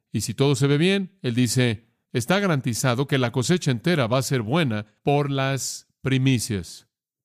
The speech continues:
Y entonces esta fiesta era para que ellos fueran a recoger los pedazos de cebada, lo cual evidentemente maduraba pronto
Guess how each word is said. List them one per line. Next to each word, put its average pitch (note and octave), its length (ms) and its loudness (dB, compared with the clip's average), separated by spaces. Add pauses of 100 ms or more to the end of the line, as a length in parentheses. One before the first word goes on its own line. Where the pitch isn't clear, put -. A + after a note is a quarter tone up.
(120)
Y D#3+ 40 2
entonces C#3+ 480 0
esta F#3+ 340 0
fiesta B2+ 540 0 (300)
era C#3+ 280 2
para B2+ 240 -2
que D#3 140 0
ellos D#3+ 280 0
fueran D3 320 2
a A#2 240 -2
recoger B2+ 580 -2
los A#2 260 -2
pedazos A#2 640 -2 (240)
de A#2+ 540 0 (320)
cebada, A2+ 600 -2 (380)
lo C3 140 2
cual D3+ 260 2
evidentemente C#3 520 -2
maduraba B2 420 0
pronto C3+ 560 -2